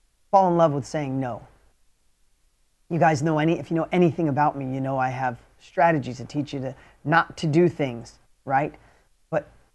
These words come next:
just say no. And here's what I'd ask you to do this week. Ready for this? Inner Circle family. This week, be the observer of your thinking loop and your focus. Write that down. I'm gonna observe, uh, seriously, write this down for me, everybody. I'm gonna observe,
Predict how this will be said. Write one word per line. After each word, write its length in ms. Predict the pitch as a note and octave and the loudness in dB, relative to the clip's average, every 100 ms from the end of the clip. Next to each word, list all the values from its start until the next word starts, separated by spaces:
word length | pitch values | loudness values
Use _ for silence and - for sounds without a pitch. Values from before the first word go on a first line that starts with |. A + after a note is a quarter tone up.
| _ _ | _ _
just 240 | - A3 - | 0 0 2
say 220 | G3 F3 | -2 0
no. 320 | D#3+ D#3+ - - _ _ _ - | 0 -2 -6 -14 _ _ _ -6
And 140 | E3 | -2
here's 220 | E3 G#3+ F3+ | 2 2 6
what 120 | F3+ | 6
I'd 220 | F#3+ E3+ E3 | 6 2 -2
ask 280 | E3+ - | -2 -2
you 80 | F3+ | -2
to 80 | D#3 | 0
do 200 | C#3+ E3 | 2 2
this 220 | D3 C#3 | 2 -4
week. 240 | C3 - - _ _ _ _ _ - | -10 -12 -20 _ _ _ _ _ 0
Ready 180 | D3+ | 2
for 160 | F3+ F#3 | 2 4
this? 320 | G3+ A3 - _ _ _ | 2 2 -14 _ _ _
Inner 160 | F3+ G3 | 0 0
Circle 320 | - F#3 F#3 | 2 0 0
family. 420 | - D#3 C3 C#3 - _ _ _ _ - | -2 -4 -4 -10 -20 _ _ _ _ -2
This 260 | E3+ G#3 G3 | 0 0 0
week, 260 | F#3+ F#3 - D#3+ | -2 -2 -8 -6
be 180 | C#3+ G#3 | 0 0
the 200 | F#3 F#3+ - | 0 -2 -2
observer 600 | D3+ C#3 D3+ G3+ D3+ C#3+ | -4 -2 0 0 2 0
of 200 | C#3+ C#3 | -2 -4
your 100 | C#3+ | -6
thinking 560 | - F3+ F#3+ G3 F3+ | -4 -4 -2 -2 0
loop 180 | E3+ D#3+ - | 0 -2 -4
and 100 | C#3+ | -6
your 100 | C3+ | -4
focus. 460 | C3 A#2+ - - _ _ - | -6 -6 -10 -20 _ _ 0
Write 180 | F#3+ | 2
that 180 | G3 E3+ | 4 4
down. 220 | D3 A#2+ - - - | 2 -2 -8 -20 -4
I'm 160 | E3 E3+ | 2 4
gonna 200 | F3 E3+ | 4 4
observe, 680 | D#3 C#3+ C#3 F3+ A3 D4 - | 0 0 2 4 6 2 -2
uh, 80 | - | -8
seriously, 360 | - B3 - | 4 4 6
write 180 | E3 G#3 | 4 4
this 100 | G#3+ | 2
down 200 | F#3+ D3+ | 0 0
for 80 | B2+ | -2
me, 100 | C3+ - | 0 2
everybody. 380 | E3 D3+ C3 - - - - | 4 2 0 -6 -20 -12 0
I'm 260 | F#3 A#3+ | 4 6
gonna 220 | A#3+ A3+ - | 6 4 2
observe, 800 | F3+ D#3 D3+ A3 D#3 C#3+ E3+ | 0 0 4 6 6 4 0